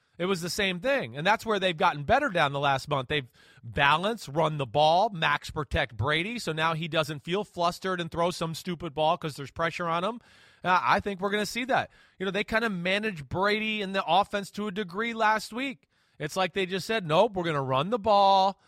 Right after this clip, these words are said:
We're not gonna let the Saints blitz and pressure." Make Brady throw a bad interception, and then we can't p-, come back and win the game. We're just gonna kinda stay close, and then we think Brady late in the fourth quarter is gonna be clutch and beat you guys.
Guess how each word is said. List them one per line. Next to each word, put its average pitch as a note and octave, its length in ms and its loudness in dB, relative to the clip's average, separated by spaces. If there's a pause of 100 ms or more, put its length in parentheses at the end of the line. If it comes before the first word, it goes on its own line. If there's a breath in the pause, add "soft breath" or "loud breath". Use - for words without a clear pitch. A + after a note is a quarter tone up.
(280 soft breath)
We're C#3 160 -4
not C3+ 320 2
gonna A3 180 -2
let A3 220 0
the B3 100 -6
Saints G#3 440 -4
blitz F#3+ 500 -2
and F3+ 160 -4
pressure." F#3 800 2 (440 soft breath)
Make F3+ 240 0
Brady G3+ 300 0
throw G3+ 220 4
a F#3 40 4
bad F3+ 260 4
interception, F3 600 0
and F3 100 -4
then E3+ 100 -2
we F3+ 100 -6
can't E3+ 280 -2
p-, - 100 -10
come F#3 180 0
back E3 220 0
and E3 120 -4
win E3 120 -4
the D#3+ 80 -4
game. E3+ 260 -2
We're F3 120 -4
just G#3 140 -10
gonna A#3 120 -6
kinda A#3 220 -4
stay A3 240 -2
close, A3 360 0
and F3+ 100 -6
then F3+ 60 -6
we F#3+ 80 -6
think E3+ 240 -10
Brady F#3+ 500 -4 (180 soft breath)
late F#3 180 -2
in E3+ 60 -8
the E3 80 -4
fourth F3 280 -2
quarter F#3+ 220 -2
is C3+ 80 -6
gonna D#3 100 -2
be C#3+ 80 -6
clutch E3+ 360 0
and C#3 120 -4
beat G3 220 -6
you B2+ 80 -8
guys. G2 360 -8